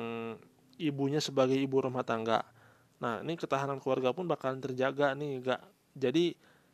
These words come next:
nggak ada tuh namanya anak menuntut orang tua.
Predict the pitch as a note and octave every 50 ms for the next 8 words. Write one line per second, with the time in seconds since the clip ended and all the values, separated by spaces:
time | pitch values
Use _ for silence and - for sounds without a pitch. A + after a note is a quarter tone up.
0 | _ _ _ _ _ _ _ _ _ _ _ _ _ _ - - - _ _ -
1 | - D#3 C#3 C#3+ C#3 C#3 D3+ E3+ E3 F#3 E3 - - F3 D#3 D3 D3 C#3+ C#3 C#3
2 | C#3+ D#3 D#3+ D#3+ - - C3 C3+ C#3 D3+ D3 - D3 D3 C#3 C#3+ C#3 - C#3 C3+
3 | C3+ C#3 C#3+ - D3+ D3 C#3+ C3+ -